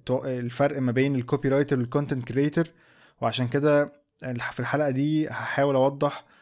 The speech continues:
الفرق ما بين الاتنين بشكل بسيط، آه، وهنشرح فيها دور كل واحد فيهم إيه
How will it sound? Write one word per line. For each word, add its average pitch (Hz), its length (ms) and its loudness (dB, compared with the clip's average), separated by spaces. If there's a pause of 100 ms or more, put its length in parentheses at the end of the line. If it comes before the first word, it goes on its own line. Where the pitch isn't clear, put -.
(200)
الفرق 139 300 0
ما 127 80 2
بين 135 140 2
الاتنين 139 460 0
بشكل 135 300 -2
بسيط، 143 460 -4 (540)
آه، 120 800 -2
وهنشرح 127 800 0
فيها 151 420 2
دور 139 260 4
كل 147 240 4
واحد 143 240 2
فيهم 143 280 -2
إيه 147 280 0